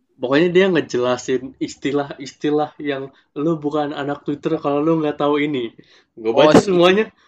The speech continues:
Speaker 1: gue nggak ada yang tahu ini kayak J B, apa, gue ma-, gue
Speaker 2: Iya.
Speaker 1: sampai nanya di grup kan, ini kalau nggak salah.
Speaker 2: Eh, dengerin dulu. Sekarang tuh ada beberapa kamus-kamus baru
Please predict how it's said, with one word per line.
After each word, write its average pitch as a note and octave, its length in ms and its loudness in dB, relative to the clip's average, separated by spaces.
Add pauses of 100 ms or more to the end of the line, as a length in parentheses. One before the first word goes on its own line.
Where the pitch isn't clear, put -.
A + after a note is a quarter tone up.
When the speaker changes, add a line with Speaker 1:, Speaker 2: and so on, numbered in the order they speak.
Speaker 1:
gue A#2+ 240 4
nggak G#3 160 6
ada C3+ 80 4
yang B2+ 200 -2
tahu F#3 280 6
ini E3 240 2
kayak C#3+ 320 2 (560)
J C3 420 0
B, B2+ 80 -12 (960)
apa, G#3+ 540 -6
gue F3+ 160 2
ma-, F#3+ 160 -2
gue E3+ 180 0
Speaker 2:
Iya. C4+ 60 -6
Speaker 1:
sampai F#3 180 2
nanya D3+ 160 0
di C3+ 140 -2
grup A3 160 -6
kan, A#2+ 160 -4
ini C#3+ 80 -6
kalau B2 100 -2
nggak A2+ 80 -10
salah. A#2 180 -10 (640)
Speaker 2:
Eh, C3 500 -10 (520)
dengerin C3 320 -20
dulu. C#3+ 240 -12 (240)
Sekarang D3 320 -2
tuh G3 320 -6 (480)
ada C#3+ 240 -14
beberapa C3+ 480 -12
kamus-kamus C3+ 720 -16
baru C#3+ 420 -6